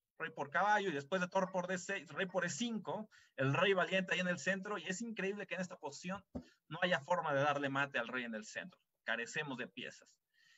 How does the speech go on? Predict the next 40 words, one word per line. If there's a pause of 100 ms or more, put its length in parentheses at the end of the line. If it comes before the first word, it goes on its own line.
(120)
Y
jugadas
como
torre
F
D
ocho,
con
la
intención
de
recuperar
ahí, (140)
gracias
a
la
clavada, (160)
intentar
recuperar
el
caballo, (400)
pues
no,
realmente
no
se
puede,
porque
nos
juegan
torre
C
dos,
protegen
el
caballo, (720)
y
bueno,
esta
es